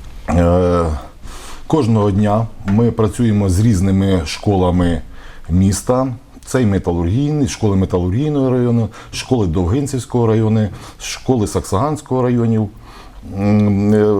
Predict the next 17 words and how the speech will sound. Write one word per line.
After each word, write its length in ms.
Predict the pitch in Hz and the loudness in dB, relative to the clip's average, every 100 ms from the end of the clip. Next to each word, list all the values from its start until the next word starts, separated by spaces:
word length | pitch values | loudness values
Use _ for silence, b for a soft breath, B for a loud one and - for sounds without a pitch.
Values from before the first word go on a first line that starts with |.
| 101 104 107 | 0 -2 -2
в 60 | |
основі 400 | 156 160 180 127 | -2 0 0 2
це 340 | 95 - 107 98 127 | 0 2 2 2 -2
екскурсії 600 | 113 - 214 190 160 139 | -4 0 0 0 0 0
та 160 | - | 0
майстер-класи, 640 | 143 110 95 - 85 82 | 0 0 -2 -2 -2 -2
які 160 | 98 147 | -4 -2
ми 80 | 123 | -2
проводимо 480 | - 90 113 85 82 | 0 0 0 0 0
на 80 | |
базі 300 | 76 101 80 | 0 0 -2
нашого 440 | 73 85 80 71 65 - - - - | -4 -6 -4 -6 -8 -14 -20 -20 -6
закладу, 580 | 76 247 247 110 101 92 B B B B - | 0 0 0 -2 -2 -6 B B B B -2
е, 60 | |
в 280 | 82 78 78 | 2 2 2
навчальних 480 | 95 92 117 87 82 | 0 0 -2 -2 -2
кабінетах, 880 | - 90 123 160 151 123 117 - | -2 0 0 0 0 -2 -2 -10